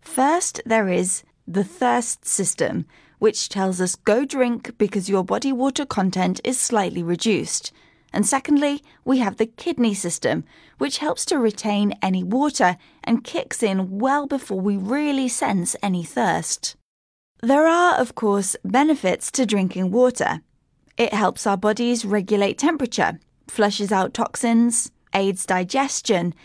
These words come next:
and acts as a shock absorber for our joints.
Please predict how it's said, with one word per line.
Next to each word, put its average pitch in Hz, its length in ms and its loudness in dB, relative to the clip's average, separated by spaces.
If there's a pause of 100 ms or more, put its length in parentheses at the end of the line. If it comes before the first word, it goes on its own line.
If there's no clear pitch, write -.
(140)
and 254 240 2
acts - 520 0
as 196 160 0
a 190 60 -2
shock - 400 -2
absorber 185 500 0
for 214 220 -4
our 185 140 0
joints. 240 600 -2